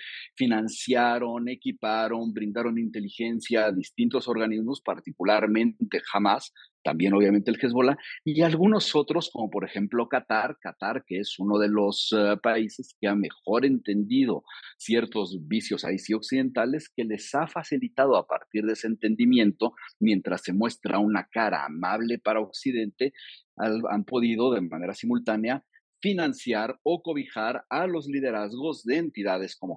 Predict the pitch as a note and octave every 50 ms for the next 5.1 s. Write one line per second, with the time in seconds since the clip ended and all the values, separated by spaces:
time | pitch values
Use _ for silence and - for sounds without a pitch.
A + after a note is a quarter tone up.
0 | - - - D2 D2+ - - - - _ _ _ - B2+ E3 F#3+ - G3 F3 E3
1 | E3 E3 - D#3+ D3+ - D#3 C#3+ - D3+ D#3+ D#3+ D#3 D#3 - G3 F#3+ - - D#3
2 | D#3 F3 G3 G3 F#3+ - C3+ A#2 - G#2+ G#2+ G#2 - A#2 A2 G#2+ G#2+ G2+ F2 E2
3 | E2+ D2+ D2 - E2+ D2 - - G2 F#2+ - F#2+ G2 G#2 G2 F#2+ E2 - G#2 G2
4 | E2 D#2 D2+ D#2 G#2+ G#2+ - - E2 D#2 D#2 E2 E2+ D#2+ D2 D2+ D2 E2 D2+ -
5 | - -